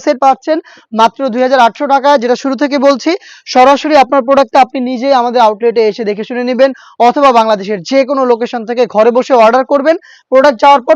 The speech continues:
প্রোডাক্ট দেখে শুনে নেওয়ার সুযোগ পাবেন। নেক্সট দেখিয়ে দিব আমাদের আউটলেটের টপ সেলিং একটি প্রোডাক্ট, এটা হচ্ছে মানজিয়া সেট। খুবই চমৎকার একটি প্রোডাক্ট, মানজিয়া বোরকা গর্জিয়াস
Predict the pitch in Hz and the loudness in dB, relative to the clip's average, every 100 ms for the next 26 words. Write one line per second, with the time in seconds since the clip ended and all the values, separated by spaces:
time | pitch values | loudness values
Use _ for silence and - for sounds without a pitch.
0 | 254 226 196 214 226 240 247 226 226 220 | 0 -2 -2 -4 -6 -8 -6 -2 -4 -4
1 | 262 240 196 156 156 _ _ _ 226 247 | -8 -8 -10 -16 -20 _ _ _ -4 -2
2 | 285 240 294 294 302 269 240 247 240 220 | -2 -2 -4 -2 0 2 2 2 2 0
3 | 233 247 233 247 233 - 262 240 208 240 | -4 -6 -2 0 0 -2 -8 -8 -8 -8
4 | 214 226 262 202 208 - 196 202 220 202 | -4 -2 -4 -6 -8 -8 -6 -4 -4 -6
5 | 190 170 170 - - - - 262 254 294 | -8 -10 -20 -20 -20 -20 -10 -6 -2 -2
6 | 277 247 262 262 254 254 - 247 226 202 | -2 0 0 0 0 -2 -2 -4 0 0
7 | 202 226 190 208 240 240 262 240 226 175 | -2 -6 -4 -2 -2 -2 -2 -2 -4 -4
8 | 202 170 196 | -6 -6 -10